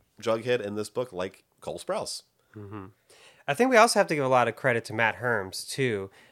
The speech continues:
Speaker 2: for making the coloring distinctive with all the characters.
Speaker 1: Yes.
Speaker 2: 'Cause that's another way that it really comes across as in how it's colored. I'm pretty sure it is Were-Jug, you know, just to
Speaker 1: Were-Jug.
Speaker 2: clarify that. Uh, but yeah, I think the coloring really, they're a great team.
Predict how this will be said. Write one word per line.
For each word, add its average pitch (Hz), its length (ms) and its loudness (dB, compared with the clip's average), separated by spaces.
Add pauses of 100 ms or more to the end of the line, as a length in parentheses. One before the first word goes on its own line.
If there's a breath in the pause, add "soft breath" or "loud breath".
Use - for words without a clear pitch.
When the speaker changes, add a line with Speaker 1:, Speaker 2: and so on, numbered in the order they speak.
Speaker 2:
for - 160 -6
making 110 360 -4
the 104 60 -6
coloring 127 460 -2
distinctive 156 640 -6
with 151 180 -6
all 147 160 2
the 147 100 -6
characters. 160 840 -2
Speaker 1:
Yes. - 80 -20 (220 loud breath)
Speaker 2:
'Cause 123 120 -8
that's 139 180 2
another 123 260 0
way 110 180 2
that 101 180 -2
it 104 60 -4
really 104 220 -2
comes 104 260 -12
across 104 400 -4
as 98 160 -12
in 98 120 -12
how 104 220 -6
it's 95 120 -12
colored. 110 420 -6 (560 loud breath)
I'm 151 100 4
pretty 208 200 4
sure 170 200 6
it 131 80 4
is 120 120 2
Were-Jug, 107 640 0 (420)
you 107 80 -12
know, 95 240 -8
just - 240 -16
to 107 60 -4
Speaker 1:
Were-Jug. 71 420 -10
Speaker 2:
clarify 101 520 -4
that. 98 240 -6 (560 soft breath)
Uh, 117 180 -2
but 151 80 -2
yeah, 165 160 4
I 123 60 -2
think 160 220 -2
the 135 80 -4
coloring 135 520 -2
really, 139 600 -2
they're 160 140 0
a 147 60 -6
great 147 360 2
team. 92 420 -4